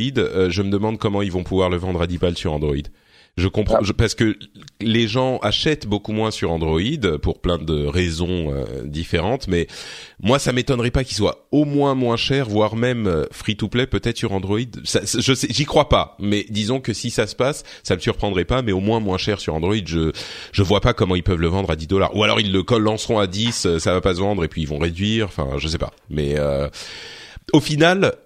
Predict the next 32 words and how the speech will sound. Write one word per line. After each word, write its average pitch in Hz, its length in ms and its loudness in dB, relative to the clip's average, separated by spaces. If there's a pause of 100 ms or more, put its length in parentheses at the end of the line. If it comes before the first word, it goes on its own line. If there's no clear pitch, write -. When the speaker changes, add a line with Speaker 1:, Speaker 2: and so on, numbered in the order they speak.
(160)
Speaker 1:
donc 117 240 0
la 131 120 6
question 131 340 0
simple, 143 380 0
est-ce 123 180 0
qu'il 143 160 -2
vaut 139 220 4
dix 127 180 -2
dollars, 131 460 2
euh, 101 180 2
Bibi, 117 300 -4
que - 80 -10
tu 110 100 -4
disais 107 300 0
non, 135 340 -2 (180)
Speaker 2:
Non, 127 160 2
Speaker 1:
euh, 113 200 6
Speaker 2:
pour - 80 0
Speaker 1:
enfin 107 100 6
Speaker 2:
moi, 117 80 6
c'est 104 100 2
Speaker 1:
dix 104 60 4
euros, 104 140 4
Speaker 2:
cinq, 110 80 2
Speaker 1:
pardon, 87 260 -4
Speaker 2:
hein. 156 40 -18 (160)
Speaker 1:
c'est - 160 -4
cinq, 117 300 -2
ouais. 107 220 2 (380)
Euh, 92 120 4
J 95 180 -2
K ? - 100 0